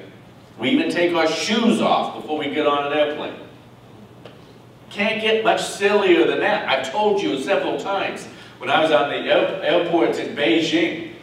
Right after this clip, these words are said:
and I was going through security, and I asked, "Do I need to take off my shoes?"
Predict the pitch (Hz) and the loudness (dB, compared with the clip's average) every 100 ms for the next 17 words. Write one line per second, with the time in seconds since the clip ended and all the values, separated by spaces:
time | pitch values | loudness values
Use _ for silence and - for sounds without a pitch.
0 | - 117 117 120 139 175 180 170 165 - | -16 -6 -2 -2 2 2 2 2 0 0
1 | 156 - 180 180 - - - - - 113 | -2 2 4 4 2 -2 -6 -12 -12 -4
2 | 107 - - - - 139 - 180 185 190 | 0 2 4 2 2 4 6 6 2 -2
3 | 170 196 196 196 180 170 147 143 - 226 | 0 2 4 4 4 2 0 0 -2 -2
4 | 214 - - | 0 -2 -4